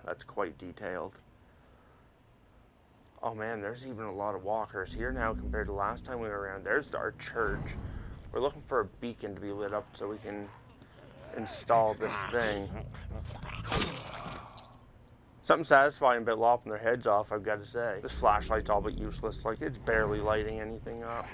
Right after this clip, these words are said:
Oh my god, there's so, so many walkers I've gotta deal with.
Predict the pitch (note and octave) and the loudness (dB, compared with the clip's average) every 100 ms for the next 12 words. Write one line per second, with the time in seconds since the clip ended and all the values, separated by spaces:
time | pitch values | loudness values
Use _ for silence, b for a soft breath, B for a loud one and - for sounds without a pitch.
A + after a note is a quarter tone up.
0 | B2+ B2 B2+ A2 G#2 G#2+ G#2+ G#2 - - | 4 6 6 2 -2 0 0 -2 -8 -12
1 | - - B2+ A2+ G2+ F#2+ B B B B | -4 4 6 6 2 -2 B B B B
2 | B - - - - D3 C3+ A#2+ A#2 A#2 | B -12 -8 -4 6 6 6 4 0 4
3 | D3 D3+ C3+ C3+ B2+ B2+ B2+ B2 A#2+ C3 | 8 8 8 4 4 6 6 4 4 6
4 | C3 B2 A#2+ A#2 A2+ G#2 | 8 8 10 8 8 4